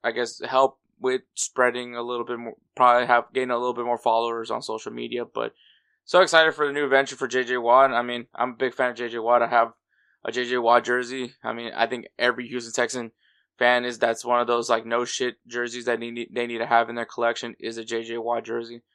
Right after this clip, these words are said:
Um, so we'll see how that goes. But moving on, man. So we gotta talk about Lionel Messi. So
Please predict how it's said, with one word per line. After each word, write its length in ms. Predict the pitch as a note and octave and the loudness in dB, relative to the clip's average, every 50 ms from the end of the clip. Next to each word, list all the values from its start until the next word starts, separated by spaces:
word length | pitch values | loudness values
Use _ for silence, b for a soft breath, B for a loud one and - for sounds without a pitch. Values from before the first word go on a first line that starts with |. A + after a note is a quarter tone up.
| _ _ _ _ _ _ _ _ - | _ _ _ _ _ _ _ _ 0
Um, 440 | - A#2 A#2 A#2 A2 A2 A2+ A2+ A#2 | 2 4 6 6 6 4 2 -4 -4
so 320 | - - A#2 A2 A2 - _ _ _ _ _ _ _ _ _ _ _ _ _ _ _ _ | -2 0 0 0 0 -2 _ _ _ _ _ _ _ _ _ _ _ _ _ _ _ _
we'll 120 | - A#2+ A2+ | -10 -8 -4
see 100 | A#2+ B2 | -2 0
how 120 | A#2 A#2 | 0 2
that 200 | A#2 A#2 A2+ A2 | 2 0 -2 0
goes. 300 | A2+ A#2 A#2 A#2 A#2 - _ _ _ _ _ _ _ _ _ - | -2 -2 -2 -2 -4 -10 _ _ _ _ _ _ _ _ _ 2
But 260 | C#3+ C3+ B2+ - _ | 4 4 4 2 _
moving 360 | - D3+ E3 F3+ F3+ F#3+ E3+ | -2 0 2 2 4 2 2
on, 360 | D#3 G#2 C3 C#3+ D3 D#3 D#3 D#3 | 4 6 6 8 8 8 6 4
man. 320 | D#3 D#3 D3+ D3+ D3 - - | 4 2 2 2 0 -2 -6
So 260 | - - D3 C#3+ C#3 | 0 4 6 6 6
we 120 | C3 D#3 | 6 6
gotta 180 | D#3+ E3+ E3 D#3 | 6 6 6 6
talk 160 | E3+ D#3+ D#3 | 6 6 6
about 180 | C#3+ D#3 D3 D3+ | 8 8 6 8
Lionel 320 | D#3 D#3 D3 D3 D3 C#3 | 8 6 6 8 6 6
Messi. 380 | C#3 C#3+ C3+ C3 - B2 A#2 - | 8 6 6 4 4 -4 -8 -4
So 320 | - - C3 C3 C3 B2+ | 0 2 4 4 4 2